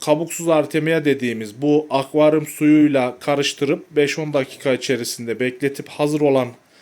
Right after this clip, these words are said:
türden artemiyalardan da verebiliyorum. Canlı artemia da verdiğim oluyor. Tabi bu artemiyayı verirken motorları durdurmak gerekiyor. Ee, yoksa samp çekiyor hepsini.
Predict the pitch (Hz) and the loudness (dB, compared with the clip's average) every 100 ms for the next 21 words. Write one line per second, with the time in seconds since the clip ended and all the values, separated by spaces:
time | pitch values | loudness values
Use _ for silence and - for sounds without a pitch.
0 | _ _ _ _ _ _ - 143 139 151 | _ _ _ _ _ _ -4 -2 2 2
1 | 143 143 - 147 147 143 143 139 143 135 | 2 0 0 0 2 2 2 2 2 0
2 | 117 113 113 104 104 113 175 180 - - | 0 0 0 -2 -4 0 -2 -2 -14 -20
3 | - _ - 165 156 151 143 - 131 120 | -20 _ -4 -2 0 0 0 0 -2 -2
4 | 110 160 147 131 120 131 175 143 131 117 | -2 0 4 2 2 -2 0 0 2 2
5 | 160 - _ _ - - - _ _ - | 0 -4 _ _ -20 -20 -20 _ _ -2
6 | 147 160 156 160 143 147 143 165 165 165 | -2 0 0 2 4 2 2 0 2 2
7 | 160 170 170 165 165 175 151 - - 143 | 4 2 2 0 -2 -4 -14 -18 -6 -4
8 | 143 151 143 147 151 143 139 147 147 147 | 0 0 2 2 0 -2 -2 -4 -2 -4
9 | 143 123 113 104 151 165 180 - _ _ | -2 -2 -2 -4 -2 0 -2 -10 _ _
10 | _ _ _ - 117 113 117 127 127 - | _ _ _ -12 -6 -4 -2 0 0 0
11 | 160 156 - 135 143 160 - 135 127 131 | -2 -2 -4 -4 -4 -6 -4 -4 -2 -2
12 | 120 113 - - 120 | 0 -2 -8 -8 -6